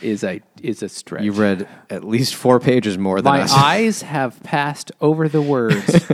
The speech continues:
Speaker 1: of more Faulkner. That's about, that's about as much as I
Speaker 2: But
Speaker 1: can
Speaker 2: is,
Speaker 1: say.
Speaker 2: is he known for? I don't really know much about him besides, like, that he
Speaker 1: He writes
Speaker 2: existed.
Speaker 1: in this style. He writes in this
Speaker 2: Okay.
Speaker 1: style.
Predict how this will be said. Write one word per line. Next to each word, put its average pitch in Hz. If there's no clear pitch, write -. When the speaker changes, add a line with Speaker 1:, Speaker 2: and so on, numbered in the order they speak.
Speaker 1:
of -
more 120
Faulkner. 101
That's -
about, 104
that's 110
about 92
as -
much 92
as -
I 110
Speaker 2:
But 113
Speaker 1:
can 127
Speaker 2:
is, 113
Speaker 1:
say. -
Speaker 2:
is 123
he 107
known 95
for? 113
I 123
don't 123
really 123
know 101
much 98
about 87
him 82
besides, 80
like, 80
that 101
he -
Speaker 1:
He 151
writes 185
Speaker 2:
existed. 202
Speaker 1:
in 185
this 208
style. 196
He -
writes 110
in 113
this -
Speaker 2:
Okay. 117
Speaker 1:
style. 139